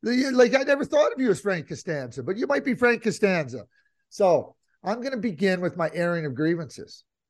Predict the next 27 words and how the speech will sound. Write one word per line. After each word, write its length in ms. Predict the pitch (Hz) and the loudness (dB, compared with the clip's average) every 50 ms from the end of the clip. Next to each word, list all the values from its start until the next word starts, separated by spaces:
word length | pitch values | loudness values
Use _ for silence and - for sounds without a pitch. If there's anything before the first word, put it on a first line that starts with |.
| _ _ _ | _ _ _
My 160 | 135 160 185 | -4 -2 0
airing 240 | 220 254 277 294 285 | 2 2 2 0 0
of 120 | 269 208 | -4 -2
grievances 720 | 160 226 247 254 233 247 208 - - 165 151 151 156 156 - _ _ _ _ _ - | 0 2 2 2 0 -2 -6 -4 -2 0 2 0 0 -2 -12 _ _ _ _ _ 0
is 140 | 190 185 147 | 0 2 2
the 140 | 196 226 247 | 2 2 4
N 160 | 269 302 311 | 6 6 6
H 300 | 320 320 294 - - 269 | 6 4 2 0 2 6
L 540 | 254 214 180 - 180 240 277 262 214 - _ _ _ _ _ _ | 6 6 6 6 4 4 4 2 2 -2 _ _ _ _ _ _
not 400 | 208 196 254 277 285 294 311 302 - _ - | -10 -2 2 2 4 4 2 2 -2 _ -12
calling 440 | - 185 262 269 269 269 269 262 262 | -4 -2 0 0 0 0 -2 -2 -2
the 80 | 254 | -4
goaltenders 680 | 160 180 262 262 269 262 262 240 247 247 247 240 - | 0 2 2 2 2 2 -2 -4 -4 -4 -4 -8 -8
for 120 | - 247 220 | -8 -10 -8
knocking 360 | 247 247 247 254 - 240 220 | -6 -8 -8 -8 -8 -8 -10
the 80 | 233 226 | -8 -8
net 300 | 226 254 254 262 254 247 | -4 -2 0 0 2 2
off 280 | 226 208 196 - - | 2 2 2 2 0
the 200 | 202 190 165 127 _ - | -2 -2 -2 -4 _ -4
posts. 520 | 147 185 165 120 - - - - - _ _ _ _ _ _ _ _ - | 0 0 0 0 -2 -10 -18 -20 -20 _ _ _ _ _ _ _ _ -2
They're 100 | 202 190 | -2 -2
doing 320 | 139 117 269 294 285 277 277 | 0 2 0 2 2 2 2
it 80 | 269 | 2
on 160 | 269 262 220 | 2 0 0
purpose. 640 | 160 196 233 226 214 - 170 123 - - - - - _ _ _ - | 0 2 2 2 2 2 -2 -8 -8 -10 -18 -20 -20 _ _ _ 0
They're 120 | - 196 - | 0 0 0
cheating. 640 | - - - 302 320 320 285 269 226 170 107 | 0 0 4 6 6 6 6 6 4 2 -2